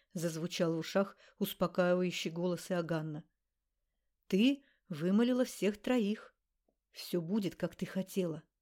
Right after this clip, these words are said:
Камень вернется к святому Граалю, и ваша дочь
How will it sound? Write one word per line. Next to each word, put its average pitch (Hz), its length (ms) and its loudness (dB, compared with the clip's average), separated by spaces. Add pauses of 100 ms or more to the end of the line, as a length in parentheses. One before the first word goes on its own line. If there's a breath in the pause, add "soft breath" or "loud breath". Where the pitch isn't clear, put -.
(720)
Камень 226 400 4
вернется 180 480 0
к - 40 -12
святому 175 480 0
Граалю, 202 520 0 (920)
и 208 240 4
ваша 220 340 2
дочь 208 340 2